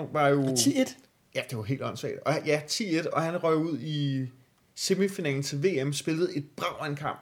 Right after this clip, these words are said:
Speaker 1: Altså, havde bare for, øh, en måned siden spillet sit livs turnering, og så fik han bare kæmpe smadre af Joe Cullen, der så går ind og vinder det hele.
Speaker 2: Det er jo sådan lidt ligesom, når vi ser fodboldspillere kommer tilbage efter vinterpausen.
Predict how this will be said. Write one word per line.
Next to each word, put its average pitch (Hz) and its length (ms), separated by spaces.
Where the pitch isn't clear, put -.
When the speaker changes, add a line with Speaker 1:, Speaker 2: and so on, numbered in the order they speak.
Speaker 1:
Altså, 147 200
havde 165 340
bare 160 220
for, 170 360
øh, 135 200
en 151 140
måned 165 280
siden 165 420
spillet 190 380
sit 165 220
livs 208 240
turnering, 165 420
og 147 100
så 160 100
fik 147 220
han 147 140
bare 120 240
kæmpe 185 400
smadre 143 480
af 156 220
Joe 151 140
Cullen, 135 360
der 123 80
så 139 120
går 127 100
ind 101 100
og 127 80
vinder 110 200
det 127 100
hele. 127 140
Speaker 2:
Det 143 120
er 220 120
jo 262 80
sådan 220 200
lidt 185 220
ligesom, 190 420
når 220 180
vi 175 80
ser 180 160
fodboldspillere 180 760
kommer 156 220
tilbage 165 340
efter 160 220
vinterpausen. 143 760